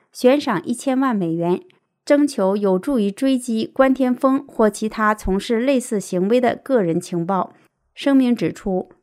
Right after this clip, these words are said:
中国的恶意网络行为者已成为美国国家安全的重大挑战。四川无声自称专注于网络安全技术与服务，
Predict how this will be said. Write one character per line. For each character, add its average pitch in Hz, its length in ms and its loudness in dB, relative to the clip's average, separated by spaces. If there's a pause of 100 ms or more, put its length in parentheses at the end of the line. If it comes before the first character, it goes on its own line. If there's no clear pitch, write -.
中 302 240 4
国 202 160 4
的 208 120 2
恶 262 240 4
意 226 120 2
网 180 220 -2
络 208 100 0
行 190 220 -4
为 220 140 0
者 180 380 0
已 190 120 0
成 190 240 -4
为 262 140 4
美 196 180 2
国 190 180 2
国 196 160 2
家 190 180 -2
安 254 220 0
全 202 220 -2
的 180 100 2
重 190 240 -2
大 185 160 -2
挑 170 220 -8
战。 175 300 -4 (520)
四 311 160 2
川 277 240 0
无 226 120 -2
声 247 360 -2
自 233 140 0
称 202 300 -2
专 247 240 2
注 240 160 0
于 185 120 0
网 170 260 2
络 208 140 0
安 254 220 0
全 185 180 -2
技 240 200 -4
术 202 200 -4
与 175 120 -4
服 165 340 -2
务， - 160 -2